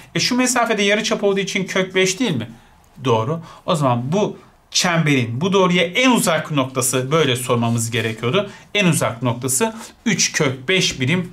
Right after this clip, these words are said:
uzaklığında. Sevgili arkadaşlar, nihayet bir konuyu daha tamamladık artık. Geometriyi de bitirdik sayılır.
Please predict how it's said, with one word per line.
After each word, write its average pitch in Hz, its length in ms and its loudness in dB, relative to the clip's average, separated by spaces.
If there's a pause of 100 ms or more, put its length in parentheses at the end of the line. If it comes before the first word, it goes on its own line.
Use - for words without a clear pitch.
(140)
uzaklığında. 123 680 -2 (220)
Sevgili 233 420 2
arkadaşlar, 214 720 2
nihayet 151 460 0
bir 131 140 0
konuyu 123 300 0
daha 117 160 0
tamamladık 117 420 -4
artık. 151 320 -4
Geometriyi 160 480 2
de 135 80 0
bitirdik 110 300 -10
sayılır. 123 360 -6